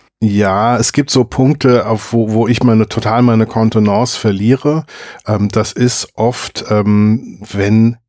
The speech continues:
jemand für andere einsteht.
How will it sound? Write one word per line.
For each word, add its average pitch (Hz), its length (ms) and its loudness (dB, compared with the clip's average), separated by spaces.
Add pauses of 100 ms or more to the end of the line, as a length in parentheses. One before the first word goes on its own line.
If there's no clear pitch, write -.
jemand 113 440 2
für 104 440 -2 (240)
andere 113 460 0
einsteht. 107 720 -2